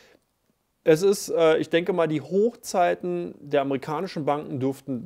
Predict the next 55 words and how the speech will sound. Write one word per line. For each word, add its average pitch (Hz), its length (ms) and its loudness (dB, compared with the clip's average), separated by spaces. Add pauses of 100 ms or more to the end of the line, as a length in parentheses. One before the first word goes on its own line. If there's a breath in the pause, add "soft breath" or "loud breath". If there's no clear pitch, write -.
wirklich 135 300 -4
erstmal 127 260 -6
vorbei 101 360 -6
sein. 101 240 -8
Also 101 160 -8
hier, 143 400 0
äh, 123 260 4
sehe 120 220 -4
ich 139 100 -4
jetzt - 220 -8
keine 147 340 -2
großen... 131 800 -2
Ähm, 113 480 -4 (500 soft breath)
äh, 107 540 0
äh, 107 40 -10 (300)
also 127 180 -2
sehe 139 100 4
ich 143 120 -2
eher 151 200 4
ries-, 160 200 0
mehr 156 280 2
Risiken 160 380 -4
als 135 200 0
wirklich 147 260 -2
Chancen, 160 500 -8
die 165 120 -8
sich 160 180 -10
da 151 140 -2
eben 147 160 -8
auch 156 100 -6
verbirgen. 160 680 -4 (580 loud breath)
Währenddessen 147 580 2
ist 147 140 -4
eben 151 140 -4
zum 151 140 -8
Beispiel 143 260 0
bei 131 100 2
einer 131 60 -2
Credit 139 280 -2
Suisse, 185 300 -4
bei 139 140 2
den 135 140 -2
Schweizer 143 380 -2
Banken 147 260 -2
ein 135 100 -6
bisschen 156 320 -4
anders 170 260 -4
aussieht. 151 320 -4
Das 135 120 -4
sieht 156 180 -8
man 151 140 -2
ja 139 80 -2
auch 135 160 0
vom, 123 520 -4
ähm, 113 640 -8